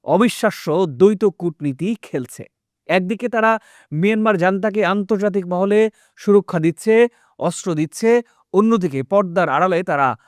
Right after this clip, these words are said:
আরাকান আর্মির সাথেও বৈঠক করছে। চীনের দশ বিলিয়ন ডলারের বিনিয়োগ যেন কোনোভাবেই ক্ষতিগ্রস্ত না হয়, সেটাই তাদের মূল লক্ষ্য।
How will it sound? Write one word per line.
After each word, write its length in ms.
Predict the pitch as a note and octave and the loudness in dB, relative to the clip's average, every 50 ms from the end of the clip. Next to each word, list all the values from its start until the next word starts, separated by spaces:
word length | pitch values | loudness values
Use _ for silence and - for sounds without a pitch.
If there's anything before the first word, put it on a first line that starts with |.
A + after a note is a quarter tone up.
| _ _ - | _ _ -2
আরাকান 420 | C#3 D3 E3+ F#3 F3+ F#3 F3 D3+ | 2 2 2 2 2 0 -4 -4
আর্মির 260 | C3+ C3 B2+ B2+ B2 | -4 -4 -4 -6 -8
সাথেও 460 | A2+ - F3+ F3 - F3 C#3+ D#3 F#3+ | -8 -6 -8 -6 -4 -2 -2 -2 -2
বৈঠক 480 | E3 C3+ A#2+ D#3 G3+ G3+ - - C#3 - | -2 -2 0 2 2 0 0 -4 -16 -16
করছে। 320 | - A2+ A2 - - - F#2+ - _ _ _ _ _ _ - - _ - | -16 -16 -16 -16 -16 -16 -18 -18 _ _ _ _ _ _ -20 -20 _ -2
চীনের 280 | B3 B3 C4 D4+ C#4 | -2 0 0 0 -2
দশ 380 | G3 D#3+ E3 F#3 A3+ G3+ - F#3 | 0 2 4 4 4 2 0 -4
বিলিয়ন 380 | E3+ F#3+ G3+ A#3 A#3+ A#3 G#3 | -4 -2 0 0 0 0 0
ডলারের 440 | D#3 E3 E3+ F#3+ G3+ G3+ A3 G3+ F#3 | -2 0 0 2 2 2 2 2 0
বিনিয়োগ 480 | D3 D3 F3+ F#3+ G#3 A3 A3+ A#3 G#3 - _ _ _ _ - | -2 -4 -4 -2 0 2 2 0 0 -2 _ _ _ _ -16
যেন 280 | D3 C3+ E3 F3+ F#3+ F3+ | -8 -4 -4 -2 -2 -4
কোনোভাবেই 720 | - - - G3+ A3 A3 A#3 G3+ A#2+ C#3+ D#3 E3+ G#3+ A3+ | -6 -2 2 2 2 4 2 0 0 -2 -2 -2 -2 -2
ক্ষতিগ্রস্ত 600 | - - - F#3+ E3 E3 C3+ C#3 C3+ - - - | -2 -6 -8 -8 -8 -8 -10 -10 -12 -12 -12 -14
না 200 | A#2 A2+ A#2+ C3+ | -10 -8 -8 -6
হয়, 300 | C#3 E3+ G#3+ A#3 A#3+ A#3+ - _ _ _ _ _ _ | -4 -2 2 2 2 0 0 _ _ _ _ _ _
সেটাই 420 | - - G#3 G#3 G3+ F#3+ F3 G#3 | -8 -6 -6 -4 -2 -4 -4 -4
তাদের 340 | G3 D#3+ C#3 C#3+ C3+ A2+ G#2 _ _ _ _ - | -6 -6 -6 -6 -6 -8 -10 _ _ _ _ -8
মূল 220 | B2+ D#3+ F#3+ F#3+ | -2 0 0 0
লক্ষ্য। 460 | D3 A#2 A2 G#2+ _ - - C3+ G2+ | 0 -4 -6 -10 _ -14 -18 -18 -18